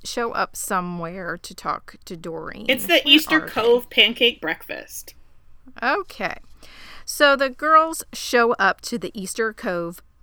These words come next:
Speaker 1: pancake breakfast house to talk to Doreen. They want to know what Enid meant about she and their mother making a lot of money. And th-, now I guess we're gonna get into a little bit of the seedy underbelly
Speaker 2: Yeah,
Speaker 1: of,
Speaker 2: so dumb.
Speaker 1: of,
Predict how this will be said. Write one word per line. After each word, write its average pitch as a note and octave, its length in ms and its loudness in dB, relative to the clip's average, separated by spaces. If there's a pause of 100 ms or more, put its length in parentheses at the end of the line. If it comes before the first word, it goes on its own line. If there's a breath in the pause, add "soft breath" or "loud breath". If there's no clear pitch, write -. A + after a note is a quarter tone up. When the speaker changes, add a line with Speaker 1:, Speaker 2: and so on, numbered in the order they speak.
Speaker 1:
pancake G3+ 560 -8
breakfast - 400 -6
house - 340 -12
to C4+ 140 -4
talk - 220 -2
to F#3 100 -14
Doreen. E3+ 540 -8 (440 loud breath)
They C4 260 2
want B3 240 0
to A3 80 -6
know F#3 360 0
what G3 380 0
Enid F#3+ 280 -4
meant D#3+ 300 -8
about - 260 -8
she G3+ 280 -6
and G3+ 80 -6
their G3 120 -4
mother D#3+ 340 -4
making D#3+ 500 -10
a E3+ 100 -6
lot C#3+ 240 -4
of - 100 -14
money. F#3 540 -10 (540 soft breath)
And G3 600 -2 (460 loud breath)
th-, G3 220 -6
now G3+ 380 -2
I F#3+ 120 -4
guess F#3+ 240 -8
we're F#3 140 -8
gonna F3+ 340 -8 (160)
get F3+ 240 -6
into F3+ 300 -8
a F3 40 -4
little F3 240 -2
bit E3+ 160 -4
of E3 120 -6
the E3+ 120 -6
seedy A3 640 -2
underbelly F3+ 960 -4
Speaker 2:
Yeah, F3+ 280 0
Speaker 1:
of, F3 240 -4
Speaker 2:
so F#3 200 -2
dumb. E3+ 200 0
Speaker 1:
of, E3 140 -8